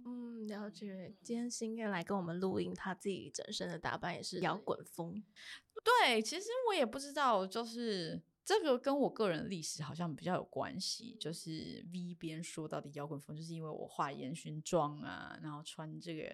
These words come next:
Speaker 2: Heavy and the Angry Inch 的，
Speaker 1: 嗯。
Speaker 2: 的 T-shirt。呃，就是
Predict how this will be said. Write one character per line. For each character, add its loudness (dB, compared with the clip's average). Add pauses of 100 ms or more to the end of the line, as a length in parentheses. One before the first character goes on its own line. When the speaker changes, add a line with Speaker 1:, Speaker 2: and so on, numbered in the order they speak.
(100)
Speaker 2:
Heavy -2
and -6
the -8
Angry 0
Inch -4 (720)
的， 6
Speaker 1:
嗯。 -12
Speaker 2:
的 4
T-shirt。 0 (560)
呃， 4
就 0
是 0